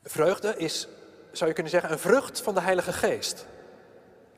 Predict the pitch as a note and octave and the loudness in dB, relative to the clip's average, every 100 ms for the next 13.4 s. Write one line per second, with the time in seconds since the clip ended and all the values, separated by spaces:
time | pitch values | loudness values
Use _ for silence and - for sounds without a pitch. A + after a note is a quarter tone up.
0 | _ _ - C#3 - G3+ A#3 - E3+ E3+ | _ _ -6 -2 2 4 2 0 -2 0
1 | - F#3+ A#3 A3 G#3+ A#3 F3 D3+ G#3+ A3+ | 2 6 6 2 -2 0 -2 0 2 2
2 | - G3+ G#3 A3 G3+ D#3 F3 A3 F#3 F3+ | 0 -2 0 0 0 -2 0 0 2 4
3 | G#3 G3 E3+ D3+ - D#3 F#3 A#3+ B3 - | 4 2 0 0 0 2 2 2 0 -2
4 | - - - - D#3 E3+ F3+ E3+ D#3+ A#3 | -6 -16 -18 -6 2 4 6 4 2 4
5 | A#3+ A#3 B3+ B3 G3+ E3+ E3+ - - - | 4 4 4 4 0 2 0 -2 -10 -16
6 | - - - C#3 A2+ F3 C4 - G#3 F#3+ | -16 -18 -10 -2 4 6 4 0 -4 2
7 | G3 A3+ G3 F3+ A#3 A#3+ F#3+ A3+ A#3 G3+ | 4 4 4 4 4 2 2 0 0 0
8 | G3+ G#3 F#3+ G#3 G#3+ F#3 F3 F3+ F#3 F3 | 2 2 0 0 0 -2 0 2 4 2
9 | F#3+ G3 F#3 - - - - - - - | 2 2 0 -4 -14 -20 -20 -20 -20 -20
10 | - - - - - - _ _ _ _ | -20 -20 -20 -20 -20 -20 _ _ _ _
11 | _ B2+ F#3+ F#3 - D#3+ D#3+ - - - | _ -14 -10 -6 -2 -2 -4 -12 -10 -4
12 | D#3+ D3+ F#3 A#3 A3+ A3 A3 G3+ F#3+ E3+ | -2 -2 0 0 0 0 0 -2 -2 -2
13 | F3+ E3+ C3 | 0 2 0